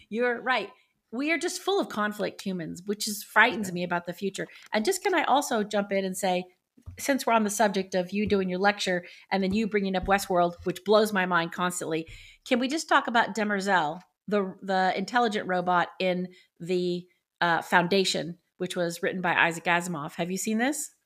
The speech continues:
Speaker 2: Oh, I read it. Oh,
Speaker 1: Yeah.
Speaker 2: yeah.
Speaker 1: Okay, I didn't read it. I saw it. Now I'm gonna go backwards and read it. But she is blowing my mind right now, right? This super intelligent, loyal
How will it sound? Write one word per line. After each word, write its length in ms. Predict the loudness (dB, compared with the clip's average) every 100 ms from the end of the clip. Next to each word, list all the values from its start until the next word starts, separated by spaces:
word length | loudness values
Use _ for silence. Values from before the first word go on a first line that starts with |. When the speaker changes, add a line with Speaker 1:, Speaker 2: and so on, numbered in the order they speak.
| _ _ -4
Speaker 2:
Oh, 200 | 0 2
I 140 | 0
read 260 | 0 2 2
it. 240 | -2 -8 -20 -20 -20 -20 -20 -20 -20 -16
Oh, 140 | -10
Speaker 1:
Yeah. 100 | 0
Speaker 2:
yeah. 240 | 4 4 2 -14 -6
Speaker 1:
Okay, 160 | 0 4
I 160 | 4 4
didn't 200 | 0 -2
read 180 | 0 0
it. 220 | -2 -2
I 60 | -4
saw 300 | -2 0 0
it. 80 | 0
Now 100 | -2
I'm 80 | -4
gonna 140 | -4
go 100 | -4
backwards 420 | -2 -2 -2 -6 -6
and 100 | -6
read 160 | -6 -6
it. 120 | -6
But 160 | -6 -2
she 460 | -2 0 0 0
is 160 | -2 -6
blowing 400 | -2 2 2 2
my 140 | 0 0
mind 320 | 0 -2 -4
right 220 | -6 -4
now, 280 | -4 -4 -4
right? 340 | -2 -2 -2 -8 -20 -10 0
This 280 | 0 0 -12 -10
super 440 | -2 0 2 4
intelligent, 760 | 2 2 2 2 2 2 0 -4 _ _ _
loyal 800 | -4 0 4 6 6 4 0 -8